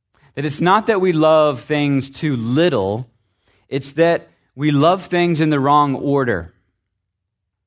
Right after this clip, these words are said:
or in the wrong ways. Like, we want God, we desire God, but we want him on our own terms.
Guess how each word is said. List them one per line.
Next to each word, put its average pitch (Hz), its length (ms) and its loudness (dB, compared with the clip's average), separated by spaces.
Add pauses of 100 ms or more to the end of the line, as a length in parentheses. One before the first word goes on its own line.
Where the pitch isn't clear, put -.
(240)
or 131 120 -6
in 147 80 -2
the 143 100 0
wrong 135 340 2
ways. 104 680 -4 (1040)
Like, 143 160 -6
we 165 80 2
want 151 400 2
God, 120 380 2
we 127 100 -2
desire 151 500 2
God, 113 520 0 (280)
but 127 220 -2
we 147 160 2
want 151 340 2
him 139 220 0
on 127 120 0
our 120 280 0
own 131 300 0
terms. - 880 -10